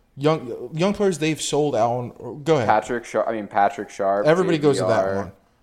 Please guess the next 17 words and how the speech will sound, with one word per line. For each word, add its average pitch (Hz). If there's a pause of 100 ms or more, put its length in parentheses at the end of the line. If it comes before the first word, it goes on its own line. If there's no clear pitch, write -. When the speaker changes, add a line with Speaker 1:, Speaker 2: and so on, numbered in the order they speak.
(200)
Speaker 1:
Yeah, 151
Speaker 2:
I -
mean, 107 (100)
Speaker 1:
J -
V -
R. 104
Speaker 2:
what -
do 120
you -
mean? 90
Like, 87
J 98
V 120
R, 107
Patrick 107
Sharp. 98 (100)
Um, 87